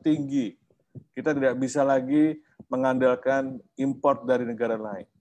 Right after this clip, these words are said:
Karena dalam situasi sulit seperti ini, kita terlihat betapa tidak mungkinnya, eh, untuk mendapatkan bantuan dari negara lain. Semua negara itu sibuk. Ya, jadi, eh, kemandirian ekonomi, kemandirian dalam banyak hal itu harus mulai dibangun.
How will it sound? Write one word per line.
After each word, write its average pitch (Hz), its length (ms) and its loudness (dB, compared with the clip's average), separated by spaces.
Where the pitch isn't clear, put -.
Karena 117 240 -6
dalam 120 240 0
situasi 123 640 -6
sulit 123 320 -6
seperti 117 240 -10
ini, 131 160 -8
kita 135 400 -4
terlihat 131 400 -2
betapa 127 960 -4
tidak 117 240 -2
mungkinnya, 123 800 -4
eh, 110 560 -2
untuk 113 640 -4
mendapatkan 107 720 -4
bantuan 107 480 -4
dari 101 160 -6
negara 98 160 -6
lain. 92 240 -12
Semua 131 400 -6
negara 120 320 0
itu 131 160 -6
sibuk. - 400 -16
Ya, 117 160 -14
jadi, 135 480 -4
eh, - 240 -16
kemandirian 135 800 -2
ekonomi, 135 720 -4
kemandirian 120 800 0
dalam 117 320 -4
banyak 117 480 -8
hal 127 320 -2
itu 135 320 -8
harus 120 400 -2
mulai 127 320 -2
dibangun. 110 480 -8